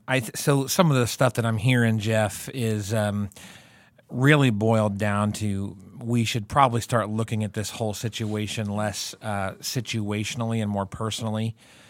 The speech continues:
Um, there's, there's the victims that we should be praying for 'cause they were already victimized,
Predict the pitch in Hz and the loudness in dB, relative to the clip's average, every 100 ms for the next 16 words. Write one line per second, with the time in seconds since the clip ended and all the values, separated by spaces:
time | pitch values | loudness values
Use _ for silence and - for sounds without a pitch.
0 | - - 107 104 98 101 - 117 160 139 | -20 -10 -4 -2 -2 -4 -8 -16 -16 -4
1 | 120 113 104 - 127 117 101 107 101 98 | -2 0 -4 -8 -6 -4 -4 -4 -6 -6
2 | 104 123 120 123 117 117 107 107 107 - | -2 -2 -2 -2 -2 -2 -4 -6 -6 -6
3 | 104 101 - 117 117 113 - 113 107 107 | -6 -8 -4 -4 -4 -6 -8 -6 -4 -6
4 | 107 104 98 - - _ _ _ _ _ | -8 -12 -12 -16 -20 _ _ _ _ _
5 | _ _ _ _ _ _ _ - 143 131 | _ _ _ _ _ _ _ -2 0 0
6 | 131 143 147 139 123 - 135 123 127 120 | 2 4 4 2 0 -6 -6 -4 -2 -4
7 | 117 110 113 110 - | -2 -2 -4 -6 -8